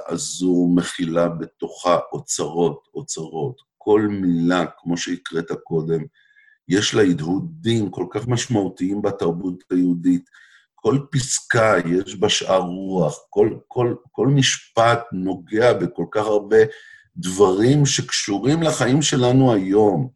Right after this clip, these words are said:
יש בטקסט הזה כל כך הרבה, אה, עוצמה, ש-, ש-, ש-,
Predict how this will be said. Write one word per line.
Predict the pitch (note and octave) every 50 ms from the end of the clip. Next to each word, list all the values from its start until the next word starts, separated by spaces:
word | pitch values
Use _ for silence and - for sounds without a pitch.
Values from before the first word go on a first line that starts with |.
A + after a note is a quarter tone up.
| _ _ _ _ _ _ _ _ _ _ _ _ -
יש | B2 C#3 D3
בטקסט | D#3+ D#3 D3 - - - D3+ - - - -
הזה | A#2+ C3 B2 B2 A2+ -
כל | - G#2 F2+ F2+
כך | - B2+ B2+ C#3+
הרבה, | C#3 C3+ B2+ G#2 G2+ A#2+ B2 B2 A#2+ A#2 - - - -
אה, | F#2+ G#2 F#2+ - -
עוצמה, | - - F2+ - - - - G2+ G2 G#2+ A#2 B2+ C#3+ - - _ _ _ _ _ _ _ _ _ _ _ _ _ _ _ _
ש-, | - - - A2+ G2 - -
ש-, | - - - - - -
ש-, | - - - - - - -